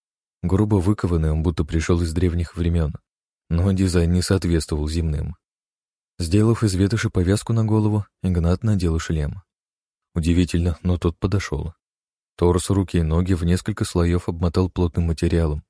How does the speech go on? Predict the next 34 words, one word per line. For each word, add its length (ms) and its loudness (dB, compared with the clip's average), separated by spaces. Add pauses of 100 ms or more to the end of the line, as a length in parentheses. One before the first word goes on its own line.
(120)
похожим 380 -2
на 80 0
брезент 520 -2
из 160 -6
найденного 520 0
рулона. 440 -2 (680)
Подвижность 580 0
это 160 0
снизило, 540 -2 (460)
но 160 2
зато 320 0
хорошо 480 -2
должно 380 2
было 220 2
защитить 520 -2
от 140 -2
усеянных 440 0
шипами 380 -2
лап 260 -2
твари. 400 -2 (800)
В 140 0
руки 240 2
мужчина 420 2
взял 260 2
свой 220 0
импровизированный 800 2
щит 300 -2
и 40 -2
копьё. 440 -2 (460)
На 140 0
этом 220 2
подготовка 560 0
была 200 0
закончена. 640 -2